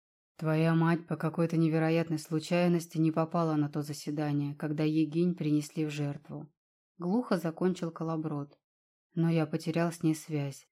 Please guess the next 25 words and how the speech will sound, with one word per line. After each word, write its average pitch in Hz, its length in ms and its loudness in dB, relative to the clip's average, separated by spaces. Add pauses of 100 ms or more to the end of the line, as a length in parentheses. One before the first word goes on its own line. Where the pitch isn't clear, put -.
(140)
и 175 140 -2
с - 340 -14 (180)
Аделиной 160 560 0
тоже. 143 480 -10 (1120)
В - 20 -20
столицу 165 540 0
на 160 140 2
тот 165 200 -4
суд - 280 -6
они 160 200 4
отправились 156 680 -2
обе. 143 420 -6 (440)
И 180 100 -2
обе 170 340 0
сгинули 165 560 2
в 156 120 -10
кровавой 156 500 0
жатве 156 460 -2
безумной 151 500 0
Едвиги. 147 600 -6 (680)
И 165 120 -2
если 175 360 2
ты — 165 560 -2
это 165 320 0
Аделя, 156 600 0